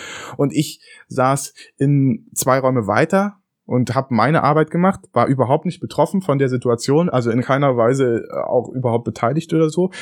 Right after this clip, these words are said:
kannte aber logischerweise beide. Und derjenige, der seine Arbeit nicht gemacht hatte, stand dann wohl offensichtlich nur, äh, in dem Büro und dann, äh, äh,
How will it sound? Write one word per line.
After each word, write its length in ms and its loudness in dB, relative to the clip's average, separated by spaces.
kannte 320 0
aber 200 0
logischerweise 560 0
beide. 400 0
Und 340 0
derjenige, 400 2
der 140 2
seine 160 2
Arbeit 320 0
nicht 140 -6
gemacht 320 0
hatte, 160 -4
stand 440 -2
dann 200 0
wohl 160 2
offensichtlich 680 -2
nur, 480 2
äh, 360 2
in 140 0
dem 160 2
Büro 380 2
und 220 0
dann, 380 2
äh, 420 2
äh, 40 -2